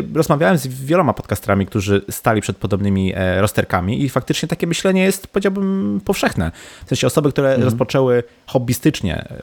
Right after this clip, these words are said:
Speaker 1: robić to, co, to, co robią, no to mają naprawdę duże, mm, obawy i takie bariery wewnętrzne właśnie przełamania się, żeby, no, t-, tutaj jak-, jakakolwiek ta współpraca się, e, pojawiła. Em, więc, e, do-, dopóki się nie przełamiemy jako, jako twórcy, no to też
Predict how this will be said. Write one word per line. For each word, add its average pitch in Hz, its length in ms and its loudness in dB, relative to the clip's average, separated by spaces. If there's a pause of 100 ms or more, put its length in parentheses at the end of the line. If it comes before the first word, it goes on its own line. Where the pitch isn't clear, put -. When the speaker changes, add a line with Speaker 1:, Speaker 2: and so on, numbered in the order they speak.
(140)
Speaker 1:
robić 95 320 2
to, 98 120 0
co, 90 220 -4
to, 104 120 -4
co 104 120 -2
robią, 90 240 0
no 139 160 0
to 127 120 -2
mają 117 240 2
naprawdę 135 280 0
duże, 104 440 0
mm, 95 320 -2 (140)
obawy 104 320 2
i 98 40 2
takie - 180 -4
bariery 92 420 2
wewnętrzne 90 580 -2 (300)
właśnie 123 240 0
przełamania 120 500 0
się, 95 320 -2
żeby, 113 440 0
no, 220 200 -2
t-, 220 220 -6
tutaj 214 260 -2
jak-, - 200 -2
jakakolwiek 165 440 0
ta 160 80 2
współpraca 131 440 0
się, 120 140 2
e, 117 220 4
pojawiła. 92 440 2 (420)
Em, 107 720 2
więc, 120 440 -2 (560)
e, - 20 -10
do-, 143 320 -2
dopóki 170 380 -2
się 170 160 0
nie 165 160 -2
przełamiemy 143 680 2
jako, 113 300 0
jako - 200 -2
twórcy, 120 500 -2
no 156 140 0
to 156 120 2
też - 360 0